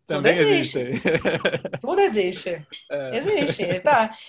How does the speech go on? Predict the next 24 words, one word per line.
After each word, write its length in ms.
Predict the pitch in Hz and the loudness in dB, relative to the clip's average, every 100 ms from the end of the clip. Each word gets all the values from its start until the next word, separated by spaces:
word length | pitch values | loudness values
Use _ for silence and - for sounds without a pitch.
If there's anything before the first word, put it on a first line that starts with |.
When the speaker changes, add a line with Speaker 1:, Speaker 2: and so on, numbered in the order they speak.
| _ | _
Speaker 2:
E 60 | 220 | 0
não 80 | 226 | 2
é 60 | |
porque 140 | 262 320 | 2 2
essas 160 | 311 | 2
pessoas 240 | 302 294 277 | 2 0 2
sejam 300 | 262 240 214 | 2 2 0
burras 500 | 196 240 233 202 185 | 0 0 2 0 0
ou 260 | 185 180 | -2 -4
imbecis, 680 | 180 180 160 - 170 214 196 | -6 -8 -12 -16 -10 -8 -6
ou, 160 | 175 180 _ - | -8 -12 _ -12
Speaker 1:
Aham. 220 | 143 127 | -10 -8
Speaker 2:
é 40 | |
porque, 560 | 123 - 233 240 269 - | -10 -12 -4 -2 -2 -4
em 120 | 226 | -2
al-, 160 | 233 226 _ _ _ | -2 -2 _ _ _
por 100 | 262 | 2
alguma 320 | 254 233 285 | 2 2 -6
medida, 680 | 320 285 180 185 185 208 - _ - 190 | -8 -8 -10 -10 -8 -8 -10 _ -18 -6
por 80 | 196 | -4
alguma 200 | 196 240 | -2 -2
razão, 560 | 262 233 185 175 262 - _ _ _ | -2 -4 -4 -6 -6 -10 _ _ _
a, 420 | 254 165 156 190 | -10 -8 -8 -8
a, 120 | 180 | -10